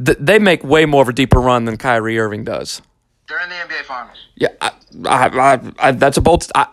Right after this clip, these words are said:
Speaker 1: I, I agree with you. Because Ke-, Steph Curry has this, and people say, "Well, Kyrie Irving's better than Curry."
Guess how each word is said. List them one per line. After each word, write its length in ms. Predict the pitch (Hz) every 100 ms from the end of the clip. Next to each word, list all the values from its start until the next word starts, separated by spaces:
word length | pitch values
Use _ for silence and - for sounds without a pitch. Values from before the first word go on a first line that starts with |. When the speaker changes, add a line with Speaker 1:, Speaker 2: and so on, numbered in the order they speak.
| -
Speaker 1:
I, 80 | 139 _ _ _
I 100 | 190
agree 200 | 175 170
with 140 | 139 117
you. 160 | 110 -
Because 320 | 190 208 196
Ke-, 320 | - - -
Steph 340 | - 214 254 -
Curry 360 | 202 214 202
has 380 | 165 170 165 151
this, 400 | 143 139 123 - - - - - - _
and 180 | - 165
people 220 | - -
say, 160 | - 147
"Well, 80 |
Kyrie 480 | 127 143 135 131 127
Irving's 300 | 117 139 127 110
better 280 | - 143
than 100 | 127
Curry." 420 | 120 160 147 131